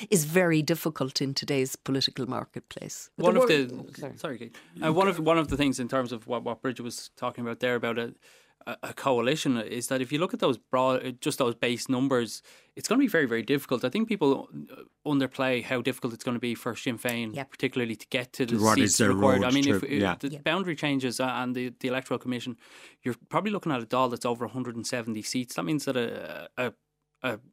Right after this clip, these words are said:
Speaker 2: Dáil majority is probably eighty-six, eighty-seven seats. Sinn Féin is on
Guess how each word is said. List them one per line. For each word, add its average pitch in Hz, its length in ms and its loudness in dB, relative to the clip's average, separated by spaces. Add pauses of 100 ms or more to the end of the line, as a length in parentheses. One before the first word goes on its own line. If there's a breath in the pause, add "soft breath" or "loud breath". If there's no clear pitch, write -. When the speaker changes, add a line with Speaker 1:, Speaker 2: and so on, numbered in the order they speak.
(300)
Speaker 2:
Dáil 139 200 4
majority 123 360 0
is 110 120 -6 (200)
probably 131 220 -4
eighty-six, 120 480 -2
eighty-seven 117 480 -2
seats. - 380 -6 (100)
Sinn 170 220 -4
Féin 214 160 -2
is 160 80 -2
on 127 260 2